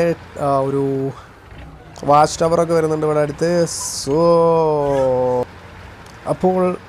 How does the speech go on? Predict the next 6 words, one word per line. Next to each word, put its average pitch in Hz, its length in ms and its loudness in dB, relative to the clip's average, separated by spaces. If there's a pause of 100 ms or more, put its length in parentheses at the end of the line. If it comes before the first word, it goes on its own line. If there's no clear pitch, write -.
(220)
നമ്മുടെ 151 280 2 (2000)
വണ്ടിയുടെ 156 560 2
ജെർക്കിങ്ങിന് 175 540 -2
ഒരു 170 180 -6
കുറവില്ല 131 480 -2
കേട്ടോ 107 100 -14